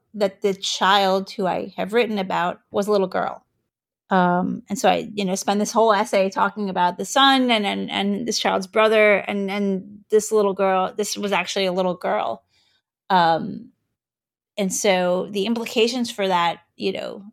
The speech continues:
are so interesting 'cause, you know, she would not have looked anything like, like her brother necessarily. Um, but to me, it, it just, it changes the trajectory of my understanding of my family a little bit.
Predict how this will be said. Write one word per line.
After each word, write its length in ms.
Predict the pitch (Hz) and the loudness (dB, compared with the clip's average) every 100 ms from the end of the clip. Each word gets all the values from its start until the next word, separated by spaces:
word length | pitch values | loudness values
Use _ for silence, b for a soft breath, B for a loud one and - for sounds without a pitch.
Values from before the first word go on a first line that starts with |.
| - | -12
are 80 | 196 | -8
so 320 | - - 196 | -4 0 2
interesting 640 | 190 208 196 - 190 185 | 0 -4 -6 -6 -6 -8
'cause, 260 | 185 196 185 | -6 -8 -6
you 140 | 196 | -4
know, 120 | - 190 | -4 -4
she 160 | - | -2
would 120 | 196 196 | -2 0
not 140 | 180 | 0
have 120 | 185 | 0
looked 180 | 190 185 | -2 0
anything 340 | 226 233 196 190 | 0 0 -2 -4
like, 280 | - - _ _ | -6 -10 _ _
like 280 | - - - - | -8 -8 -10 -10
her 120 | 202 | -8
brother 380 | 67 - 123 B B B B B _ - | -6 -6 -10 B B B B B _ -6
necessarily. 800 | 208 196 202 - - - - - | -4 -2 -2 -2 -2 -2 -4 -6
Um, 580 | - 190 185 175 175 185 _ _ _ _ _ _ _ _ - | -2 2 2 2 0 -4 _ _ _ _ _ _ _ _ -6
but 160 | 214 208 | -4 0
to 60 | |
me, 160 | 247 233 | 2 2
it, 120 | 202 226 | 2 -2
it 120 | 208 | -2
just, 180 | 208 208 | -2 -2
it 120 | 214 | -2
changes 440 | 233 196 196 196 | 0 0 0 -4
the 100 | 196 | -4
trajectory 880 | 180 190 180 165 - 196 175 170 - | -6 -4 -4 -4 -4 -6 -4 -6 -6
of 260 | - 190 208 | -8 -8 -6
my 220 | 190 175 | -4 -4
understanding 640 | 92 185 185 185 180 175 170 | -4 -4 -2 0 0 0 -4
of 80 | |
my 120 | 175 180 | -6 -8
family 400 | - - - - | -8 -8 -10 -4
a 60 | |
little 160 | 60 - | -2 -4
bit. 180 | - | -8